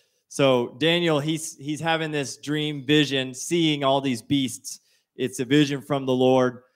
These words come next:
of really all the way to end time prophecy. We're gonna look at a verse here in a moment. I'm not gonna try to get into that. Um,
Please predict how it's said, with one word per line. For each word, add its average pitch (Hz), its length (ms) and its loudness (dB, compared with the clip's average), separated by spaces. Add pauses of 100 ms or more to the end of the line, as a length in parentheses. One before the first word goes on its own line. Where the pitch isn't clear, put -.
(160)
of 123 500 0 (380)
really 156 360 4
all 139 240 4
the 147 100 4
way 143 200 4
to 139 380 -4
end 147 220 -10
time 135 260 -6
prophecy. 120 520 -6
We're 110 120 -8
gonna 127 160 -6
look 123 240 -2
at 120 80 -2
a 117 80 -4
verse 117 320 -4
here 117 380 -6 (340)
in 117 140 -8
a - 20 -4
moment. 120 380 0 (500)
I'm 123 180 -10 (160)
not 131 260 -2
gonna 117 280 -4 (340)
try 131 180 -2
to 117 60 -2
get 117 140 -2
into 120 260 -6
that. 123 280 -2 (420)
Um, 110 440 -2